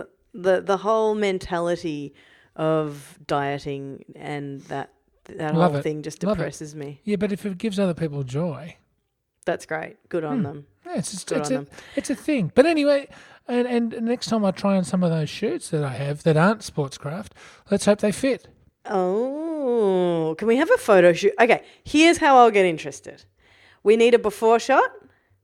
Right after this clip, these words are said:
Speaker 2: <laughs>
Speaker 1: Take
Speaker 2: Well, you
Speaker 1: one now.
Speaker 2: standing there stark as with, holding
Speaker 1: No,
Speaker 2: the
Speaker 1: no, I
Speaker 2: newspaper.
Speaker 1: didn't say
Speaker 2: I'll go,
Speaker 1: take
Speaker 2: go
Speaker 1: your
Speaker 2: down, I'll go
Speaker 1: clothes
Speaker 2: d-,
Speaker 1: off and get, well,
Speaker 2: I'll
Speaker 1: sure.
Speaker 2: go down the street and buy the
Speaker 1: <laughs>
Speaker 2: newspaper.
Speaker 1: Okay, sure. Do that. <laughs> If that's what you'd like to do, Stu Farrell,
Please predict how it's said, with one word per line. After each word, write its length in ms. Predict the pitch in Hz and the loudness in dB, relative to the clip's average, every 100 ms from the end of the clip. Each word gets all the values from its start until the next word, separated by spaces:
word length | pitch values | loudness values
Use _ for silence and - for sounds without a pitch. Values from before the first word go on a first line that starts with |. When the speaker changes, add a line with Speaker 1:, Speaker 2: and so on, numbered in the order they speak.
| _ _ - | _ _ -16
Speaker 2:
<laughs> 0 | 156 - _ _ | -16 -18 _ _
Speaker 1:
Take 120 | - | 4
Speaker 2:
Well, 60 | 196 | 6
you 60 | 165 | 6
Speaker 1:
one 140 | 240 | 4
now. 360 | 233 180 175 247 | 4 2 2 0
Speaker 2:
standing 320 | 381 185 190 | 2 4 6
there 100 | 180 | 4
stark 400 | 170 - 175 170 | 2 0 0 0
as 200 | 170 135 156 | -2 -2 -4
with, 140 | 160 147 | -4 2
holding 260 | 160 165 | 4 6
Speaker 1:
No, 80 | 170 | 6
Speaker 2:
the 40 | 320 | 6
Speaker 1:
no, 60 | 311 | 6
I 40 | 240 185 | 6 6
Speaker 2:
newspaper. 200 | 185 - 294 | 6 6 2
Speaker 1:
didn't 240 | 277 277 | -2 -4
say 240 | - 240 | 6 8
Speaker 2:
I'll 60 | 220 | 8
go, 80 | 202 | 6
Speaker 1:
take 160 | 190 190 | 4 4
Speaker 2:
go 80 | |
Speaker 1:
your 160 | 190 185 | 4 4
Speaker 2:
down, 80 | 196 | 6
I'll 80 | 190 | 6
go 60 | 190 | 8
Speaker 1:
clothes 100 | 190 | 6
Speaker 2:
d-, 60 | |
Speaker 1:
off 220 | 170 170 | 4 0
and 80 | 190 | -4
get, 380 | 185 208 - - | -4 -4 -8 -2
well, 160 | 240 269 | 0 4
Speaker 2:
I'll 60 | |
Speaker 1:
sure. 160 | 294 453 | 8 10
Speaker 2:
go 60 | - | 8
down 120 | 190 | 6
the 100 | 185 | 0
street 340 | - 185 180 | 0 2 2
and 80 | 170 | 2
buy 120 | 165 | 2
the 80 | 156 | 2
Speaker 1:
<laughs> 100 | 156 | 2
Speaker 2:
newspaper. 380 | 170 165 156 - | 2 2 2 2
Speaker 1:
Okay, 180 | - 262 - _ | 2 0 -2 _
sure. 520 | - - 247 220 170 190 | -12 -2 0 2 -2 -4
Do 160 | - 247 | 0 4
that. 320 | 233 190 - - | 6 4 0 -4
<laughs> 40 | |
If 420 | 302 - 302 269 262 | -2 -2 -4 -4 2
that's 220 | 262 269 | 2 2
what 240 | 240 214 | -4 -6
you'd 220 | 233 226 | -8 -4
like 220 | 208 208 208 | -2 -2 -2
to 80 | |
do, 240 | 196 196 190 | 0 2 2
Stu 220 | 190 190 | -2 -10
Farrell, 340 | - 175 214 | -4 -2 -2